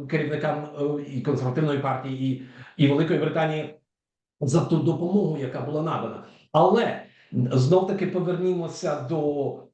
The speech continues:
е, саміту, ем, саміту нато у Вашингтоні, де українська сторона, яка знов-таки високо оцінила позицію нового прем'єра-лейбориста Кіра Стармера,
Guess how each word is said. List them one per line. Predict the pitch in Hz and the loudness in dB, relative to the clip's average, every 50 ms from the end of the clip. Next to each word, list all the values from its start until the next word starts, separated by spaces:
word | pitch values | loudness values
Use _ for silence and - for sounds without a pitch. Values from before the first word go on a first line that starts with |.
| _ - 135 | _ 0 4
е, | 135 135 127 | 4 4 4
саміту, | - - - 185 175 160 160 156 143 - 156 147 139 139 135 127 - - 143 | 4 2 2 2 2 2 0 -4 -6 -6 -6 -6 -6 -6 -8 -10 -10 -6 -4
ем, | 135 135 135 139 139 139 143 143 147 147 147 147 151 156 175 - - - - 202 | -2 -2 -2 -2 -2 -2 -2 -4 -4 -6 -6 -6 -8 -8 -10 -12 -14 -14 -12 -8
саміту | 196 - 226 196 180 - 196 196 | 0 2 4 4 4 2 2 0
нато | 185 165 147 - 185 185 180 | 0 0 -2 -4 -6 -6 -6
у | 175 | -6
Вашингтоні, | 175 185 - - 262 262 220 - 330 277 175 127 - - - - - - - - - - | -6 -6 -6 -6 -6 -6 -4 -4 -4 -2 -2 -4 -4 -8 -12 -16 -20 -20 -20 -20 -6 0
де | 143 131 131 185 180 170 160 - - - - _ _ _ _ - | 2 6 6 8 6 6 4 0 -4 -10 -18 _ _ _ _ 2
українська | 175 156 - 185 180 190 208 277 320 - - - 190 | 2 4 4 4 2 2 0 -2 -4 -6 -6 -6 -6
сторона, | - - - 170 147 143 143 131 120 107 101 - - _ _ _ _ _ _ _ _ _ _ | -6 -6 -6 -6 -4 -4 -4 -6 -8 -10 -12 -14 -18 _ _ _ _ _ _ _ _ _ _
яка | - 147 160 - - 185 180 - - - - _ _ _ _ _ _ _ _ _ - | 0 2 2 4 4 4 2 2 0 -4 -10 _ _ _ _ _ _ _ _ _ -4
знов-таки | 170 135 131 185 196 190 208 202 - - - 160 151 143 - - 143 135 | -2 0 2 4 4 4 4 4 2 -2 -6 -6 -8 -8 -10 -10 -4 0
високо | 170 202 202 196 196 - 180 | 2 2 2 0 -2 -4 -4
оцінила | 170 151 - - 180 175 170 156 143 | -6 -6 -6 -4 -4 -2 -2 -2 -2
позицію | 156 170 156 135 175 170 - - 170 156 147 143 135 - - - - - _ | -4 -4 -6 -4 -4 -6 -6 -6 -6 -4 -4 -4 -4 -6 -10 -14 -20 -20 _
нового | - 104 113 135 135 143 147 143 143 - | 0 2 4 4 6 6 4 2 2 0
прем'єра-лейбориста | - 151 143 143 143 135 135 135 135 135 131 135 139 139 131 - - 131 | -2 -4 -2 -2 -2 -2 -2 -2 -4 -4 -4 -4 -4 -4 -6 -4 -6 -6
Кіра | - - 147 139 131 | -4 -2 -2 -2 -2
Стармера, | 131 - 190 196 233 226 214 190 143 - - | -2 0 0 0 0 0 -2 -4 -4 -6 -8